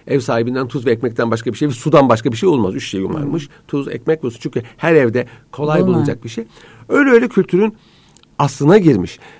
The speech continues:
Speaker 1: Yani, e, ekmek bulamıyoruz diye ayaklandılar biliyorsunuz.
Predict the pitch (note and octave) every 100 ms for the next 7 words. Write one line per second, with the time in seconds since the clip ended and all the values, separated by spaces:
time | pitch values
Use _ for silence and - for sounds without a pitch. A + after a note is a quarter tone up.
0 | - D3 C#3+ D3 C#3+ D#3+ D3 C#3+ C#3+ -
1 | - - - D#3+ B2+ E3+ D#3 D#3 E3 C#3+
2 | A#2+ C#3 G#3 G#3 F#3+ F3 F3 D#3+ G#2+ F2+
3 | F#2 F#2 - G3 A#3